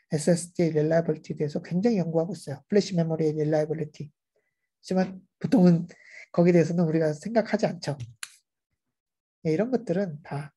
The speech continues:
랜덤한 에러에 대해서 우리가 어떤, 뭐랄까, 보완책,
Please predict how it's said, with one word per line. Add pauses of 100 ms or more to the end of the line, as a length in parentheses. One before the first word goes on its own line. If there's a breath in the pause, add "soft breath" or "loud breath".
(280)
랜덤한
에러에
대해서 (400)
우리가 (1120)
어떤, (1700)
뭐랄까, (260)
보완책,